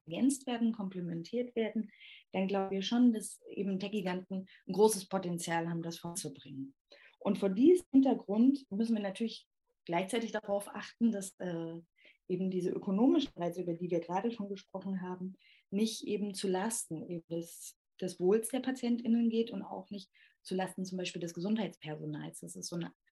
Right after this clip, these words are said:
das ist eine weitere Gruppe Menschen, die wir uns in der Studie nochmal auch genauer angesehen haben oder die Auswirkungen.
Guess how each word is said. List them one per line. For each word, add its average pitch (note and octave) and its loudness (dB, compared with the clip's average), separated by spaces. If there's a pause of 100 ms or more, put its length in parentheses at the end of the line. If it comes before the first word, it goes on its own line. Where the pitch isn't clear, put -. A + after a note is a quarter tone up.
(220)
das D#3+ -8
ist - -8
eine E3+ -2
weitere G3 -2
Gruppe F#3+ -8
Menschen, G3+ -2
die G3 -4
wir F3+ -4
uns F3 -8
in F3+ -8
der F3 -4
Studie F#3+ -6
nochmal E3+ -6 (440)
auch E3+ -10
genauer F3 -2
angesehen A3+ 0
haben A3+ -2
oder E3 -12
die E3+ -12
Auswirkungen. A3 -6